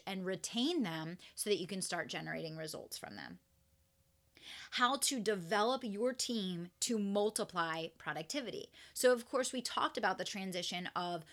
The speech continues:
what it takes to be a good producer versus the ability to multiply that, uncap your ability to grow, uncap your income by having multiple people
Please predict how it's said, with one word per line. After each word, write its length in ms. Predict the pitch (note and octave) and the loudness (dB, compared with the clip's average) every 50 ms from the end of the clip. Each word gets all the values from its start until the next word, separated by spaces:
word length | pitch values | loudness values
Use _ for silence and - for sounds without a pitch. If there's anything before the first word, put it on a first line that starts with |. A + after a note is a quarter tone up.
| - - - | -20 -14 -2
what 200 | - G3+ A3+ B3 | 4 4 6 6
it 100 | B3 A#3+ | 6 4
takes 280 | - A#3 G#3 F#3 - | 4 2 2 2 2
to 80 | - G3+ | -2 0
be 160 | F3 F#3+ F#3+ - | 0 -2 -2 -2
a 60 | F#3 | -2
good 340 | F3+ D3+ - F#3+ F#3+ F#3 - | -4 -2 0 0 0 0 -2
producer 580 | - - F3 E3 G3 A#3+ D4+ - F4+ F4 F4 G#4 G#4 - - - - - | -4 -6 -4 -2 0 0 0 0 0 -2 -2 -4 -6 -10 -14 -20 -18 -12
versus 560 | F3+ F3+ G#3 A3+ A3 A3 - A3 G3+ G3 F#3+ - | -4 2 4 4 4 4 2 2 2 0 0 -2
the 160 | - G3 F#3+ | -2 -2 -2
ability 400 | F#3 F#3 F#3+ F#3+ G3 F3+ F#3 F3 | 0 2 0 0 0 0 -2 -4
to 240 | - - - G#3+ F#3 | -2 -4 -2 -2 0
multiply 840 | F3 F3+ F#3+ G3 G#3 A#3+ D4+ D#4+ - D#4+ A#3 - - F3 F3 E3+ | 0 0 2 4 4 4 4 4 0 -4 -4 0 2 2 2 2
that, 380 | E3 F3 E3 E3 E3 E3 - - - - - - - - - - _ _ _ - - | 0 0 -2 -2 -2 -4 -6 -8 -18 -20 -20 -18 -18 -18 -18 -18 _ _ _ 0 2
uncap 640 | A#3+ C4 D4 E4 F4+ F4 - - C#4+ B3+ A#3 F#3 - | 4 4 4 4 2 0 0 2 4 4 4 2 0
your 220 | F#3 F#3+ G3 F#3 | 0 0 2 2
ability 400 | F3+ F3 F#3 F#3 F#3+ F3 F3 F3 | 2 2 0 -2 0 -2 -2 -2
to 180 | E3 - - G3+ | -2 -2 -4 -4
grow, 400 | F3+ D#3 F#3 E3+ E3+ E3+ D#3+ - - | -4 -2 -2 0 2 0 0 2 2
uncap 640 | A3+ C4+ C#4+ D#4+ D4+ - A#3+ C4+ A#3+ B3 - - | 2 2 2 0 -4 -4 0 0 0 0 0 -2
your 120 | - F#3 - | -4 -4 -2
income 580 | - G#3 B3 C#4+ C#4 - G3+ F3 F3 E3+ E3+ - - - - - - - | -2 -2 -2 -2 -2 -2 -2 -2 -2 -4 -8 -10 -12 -16 -18 -14 -4 0
by 120 | A3 A3 | 2 2
having 500 | A#3 A3 G#3+ G3 G3 G3 G3 G3 G3 F#3+ _ _ - | 2 2 2 2 2 0 -2 -4 -4 -6 _ _ -6
multiple 640 | F#3+ G3 G#3 A3 A#3+ B3+ C#4+ - C#4 A#3 G#3 G#3 F#3+ | -2 0 2 4 4 4 4 2 -2 0 0 0 -2
people 580 | - - C#4+ D4+ D#4 - - F#3 F3 F3 E3+ | -2 -4 -4 -4 -2 0 0 0 0 0 -2